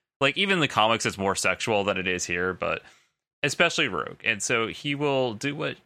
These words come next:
he can to make her feel better because, like, he actually gives a shit about her because I think he feels like they have a lot to relate about. They're both Southern. They're both, like, criminals, essentially. Rogue's, Rogue's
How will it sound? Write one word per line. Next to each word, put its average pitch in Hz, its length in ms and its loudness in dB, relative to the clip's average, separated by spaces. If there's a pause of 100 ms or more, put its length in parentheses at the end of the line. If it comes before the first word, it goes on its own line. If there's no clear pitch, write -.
(400)
he 175 260 -8
can 156 500 -2
to 104 100 -6
make 98 220 0
her 147 60 -2
feel 165 280 -2
better 87 300 -4
because, 107 460 -2
like, 117 160 0
he 120 200 -4
actually 127 320 0
gives 113 300 0
a 90 60 0
shit 117 280 2
about 82 320 -2
her 92 180 0
because 101 400 -2
I 101 80 0
think 101 380 -2 (580)
he 120 80 0
feels 120 340 0
like 104 380 2 (340)
they 104 260 4
have 107 120 2
a 104 40 -6
lot 101 200 4
to 95 60 -8
relate 87 240 2
about. 92 320 2
They're 104 100 -2
both 98 240 0
Southern. 92 580 0
They're 101 140 2
both, 98 380 -2
like, 98 200 0 (640)
criminals, 101 720 2
essentially. 104 680 2
Rogue's, 123 480 2
Rogue's 139 420 0